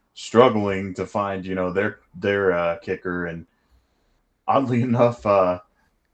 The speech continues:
I, I, I, if I'm not mistaken, I believe it was, uh, uh, Johnny Hekker that recommended, like, "Hey, why don't you give Matt Gay a shot?" And, uh,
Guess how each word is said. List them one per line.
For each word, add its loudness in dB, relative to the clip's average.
I, 2
I, -2
I, 0
if -4
I'm 2
not 0
mistaken, -2
I 0
believe -4
it -4
was, -4
uh, 0
uh, -6
Johnny -6
Hekker -4
that -2
recommended, -6
like, -6
"Hey, -4
why -2
don't -2
you -8
give -2
Matt 0
Gay -2
a 0
shot?" -4
And, -6
uh, -4